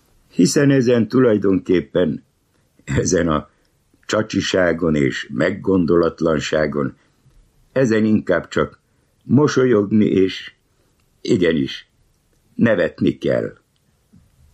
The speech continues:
Kimondta még egyszer, nevetni, de ekkor már meg-megcsillant a holdfény a sűrűn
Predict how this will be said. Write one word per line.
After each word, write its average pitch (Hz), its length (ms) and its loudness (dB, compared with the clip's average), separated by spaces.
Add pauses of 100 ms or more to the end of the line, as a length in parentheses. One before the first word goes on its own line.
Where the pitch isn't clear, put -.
(140)
Kimondta 95 540 0
még 78 320 0
egyszer, - 560 -6 (340)
nevetni, 92 840 -2 (920)
de 98 220 0
ekkor 113 560 0
már 85 520 -2 (760)
meg-megcsillant 76 1200 -2
a 60 80 -4
holdfény 71 880 -2 (520)
a - 140 -10
sűrűn 85 800 0